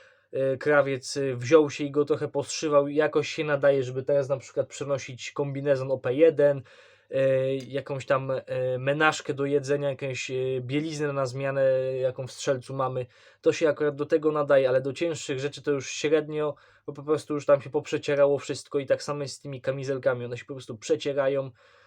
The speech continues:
e, i to wszystko po jakimś czasie jest do wyrzucenia. Dlatego jeśli ktoś by się zdecydował na kupno kamizelki takiej najtańszej, to ja bym polecał tą kamizelkę. Ona jest na militara P L teraz aktualnie za siedem dych. E, ja ją w tamtym roku za sześć dych kupiłem, bo akurat była mi potrzebna.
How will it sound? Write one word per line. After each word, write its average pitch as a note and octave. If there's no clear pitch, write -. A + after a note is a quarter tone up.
e, C#3
i C#3
to C3+
wszystko C3+
po C3+
jakimś C3
czasie C3
jest A#2+
do B2
wyrzucenia. B2+
Dlatego D3
jeśli D3
ktoś D#3+
by C#3+
się D3+
zdecydował C#3+
na C3+
kupno C#3
kamizelki C#3+
takiej C#3+
najtańszej, D3
to -
ja C#3+
bym C#3
polecał D3
tą D3
kamizelkę. C#3
Ona E3+
jest D3+
na D3+
militara D3
P C#3
L C3+
teraz C3+
aktualnie C3+
za C3
siedem B2
dych. C3
E, B2+
ja B2+
ją B2
w -
tamtym B2
roku B2
za B2
sześć A#2+
dych A#2+
kupiłem, A#2+
bo A#2
akurat A#2
była B2
mi B2
potrzebna. C3+